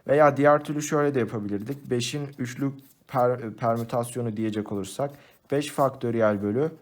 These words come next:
iki faktöriyelden beş çarpı dört çarpı üç şeklinde de bulabilirdik arkadaşlar burayı. Burası size kalmış. İstediğiniz yolu seçebilirsiniz. C'de ne deniliyor? A bulunur,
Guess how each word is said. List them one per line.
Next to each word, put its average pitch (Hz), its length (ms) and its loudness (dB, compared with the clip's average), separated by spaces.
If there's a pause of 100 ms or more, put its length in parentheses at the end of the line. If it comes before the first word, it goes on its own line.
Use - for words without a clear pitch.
(440)
iki 117 200 -8
faktöriyelden 120 920 2 (380)
beş 135 180 -2
çarpı 117 360 0
dört 123 220 0
çarpı 110 300 -2 (100)
üç 120 200 -6
şeklinde 104 500 -4
de 156 160 -2 (320)
bulabilirdik 143 520 0
arkadaşlar 98 600 -2
burayı. 92 260 -8 (100)
Burası 143 380 -2
size 156 300 -6
kalmış. 113 380 -4
İstediğiniz 139 540 -6
yolu 131 140 -2
seçebilirsiniz. 147 960 -8 (520)
C'de 196 320 2
ne 175 160 0
deniliyor? 120 480 0 (320)
A 165 320 4
bulunur, 165 520 -4